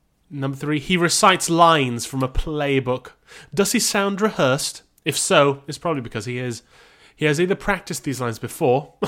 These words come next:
<laughs> or he's practicing them right now. <laughs> Uh, number four, he hits on other women.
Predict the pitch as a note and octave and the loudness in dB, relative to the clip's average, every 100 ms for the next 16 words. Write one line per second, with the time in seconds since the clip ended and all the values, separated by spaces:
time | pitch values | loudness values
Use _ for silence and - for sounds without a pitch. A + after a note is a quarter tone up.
0 | - - _ - G#2+ G2+ - - A#2 A2+ | -8 -12 _ -12 -8 -8 -10 -10 -10 -10
1 | - G#2 G2 G2 G#2 A2 C3 B2 G#2+ G2 | -12 -10 -10 -8 -8 -8 -10 -12 -10 -10
2 | F#2+ - _ _ _ _ _ _ _ C#3 | -12 -16 _ _ _ _ _ _ _ -20
3 | A2+ - - - - C#2 - - - - | -20 -20 -20 -16 -16 -16 -18 -18 -20 -20
4 | _ _ G4 F4 _ _ - - - - | _ _ -20 _ _ _ 0 6 6 6
5 | - - G#3+ G3+ G3+ G#3 - - C#3 - | 4 2 4 4 4 -4 -18 -18 -14 0
6 | C3+ C#3 C3+ D3 D3+ C#3 D3 C#3 B2+ B2+ | 4 6 6 2 0 0 0 0 0 -2
7 | - - C3 C3+ C3 C3 C3 - F3+ E3+ | -8 -10 -4 0 2 2 0 -2 0 2
8 | G#3+ G3+ F#3+ E3+ E3+ E3+ B2+ F2+ | 4 4 4 4 4 2 2 -4